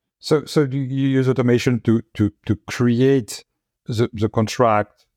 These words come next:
Then I guess that there's a, a human intervention on top of it to make it better. And then there's automation to use and validate the, the, not enforce, I would say, more than validate the contract.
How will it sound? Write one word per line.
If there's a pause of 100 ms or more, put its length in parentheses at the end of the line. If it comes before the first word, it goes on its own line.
Then
I
guess
that
there's
a,
a
human
intervention
on
top
of
it
to
make
it (120)
better. (480)
And
then
there's
automation (500)
to
use
and
validate
the, (220)
the, (160)
not (360)
enforce,
I
would
say,
more
than
validate
the
contract.